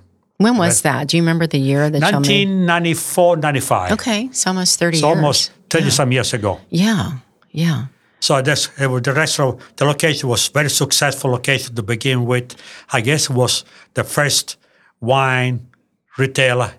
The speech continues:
Speaker 2: in the area who was
Speaker 1: Mm-hmm.
Speaker 2: serious about wine.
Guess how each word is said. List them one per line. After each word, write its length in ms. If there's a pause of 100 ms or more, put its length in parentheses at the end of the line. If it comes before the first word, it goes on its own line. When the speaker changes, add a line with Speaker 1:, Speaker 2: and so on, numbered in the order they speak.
(240)
Speaker 2:
in 200
the 140
area 520
who 100
was 160
Speaker 1:
Mm-hmm. 140
Speaker 2:
serious 240
about 260
wine. 380